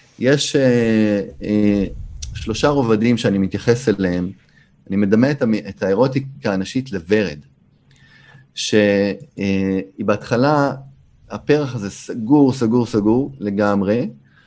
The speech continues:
ואז כשהוא נפתח, הוא נפתח מהעלים החיצוניים לעלים הפנימיים.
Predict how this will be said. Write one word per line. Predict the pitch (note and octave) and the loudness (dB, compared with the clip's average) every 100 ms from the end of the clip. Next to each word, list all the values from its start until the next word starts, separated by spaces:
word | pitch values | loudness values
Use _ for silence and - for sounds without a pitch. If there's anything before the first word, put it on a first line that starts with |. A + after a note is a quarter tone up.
| _ _ _ _ _ _ _ | _ _ _ _ _ _ _
ואז | G2 A2 D3+ F3+ D3 | -4 -2 2 0 0
כשהוא | - B2 | -2 0
נפתח, | A2 A2 F3 F#3 | 0 -2 0 0
הוא | C3 | 0
נפתח | A2 - D3+ C#3 | -2 0 0 0
מהעלים | A2+ A2 C3+ | 0 2 0
החיצוניים | C3+ B2 - G#2 G#2 C#3+ D#3 | -2 -4 -2 0 2 2 2
לעלים | A2+ G2+ G#2+ A2 | 0 0 2 0
הפנימיים. | A2 F#2+ F2 F2 D#2+ | 0 -2 0 0 -2